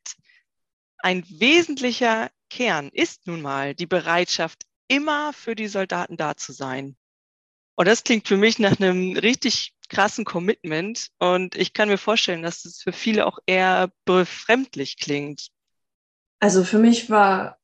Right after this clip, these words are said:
Speaker 2: eigentlich von vornherein klar, wenn ich Pfarrerin werde, dass ich für meine Gemeinde da bin und dass ich sozusagen auch telefonisch immer erreichbar bin. Und so ist es bei der Bundeswehr im Prinzip auch.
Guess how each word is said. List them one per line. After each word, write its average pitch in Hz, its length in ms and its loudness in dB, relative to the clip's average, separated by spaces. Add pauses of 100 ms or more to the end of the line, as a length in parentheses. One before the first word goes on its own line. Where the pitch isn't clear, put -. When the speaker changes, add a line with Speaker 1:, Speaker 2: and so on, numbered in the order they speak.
Speaker 2:
eigentlich 202 220 0
von 208 140 0
vornherein 202 420 4
klar, 202 380 2
wenn 202 140 2
ich 190 220 -6
Pfarrerin 190 520 0
werde, 247 580 2 (580)
dass 202 200 -2
ich 214 140 -4
für 208 100 2
meine 196 260 2
Gemeinde 185 400 0
da 185 200 0
bin 233 200 -2
und 185 300 -8
dass - 460 -8 (240)
ich - 160 -6
sozusagen 185 440 0
auch 185 120 -4
telefonisch 226 580 2
immer 202 200 0
erreichbar 190 460 -2
bin. 208 260 0
Und 190 200 -6
so 202 100 -2
ist 196 100 -2
es - 140 -10
bei 190 100 -2
der 180 80 2
Bundeswehr 190 680 -4
im 190 80 -4
Prinzip 185 340 -2
auch. 180 360 0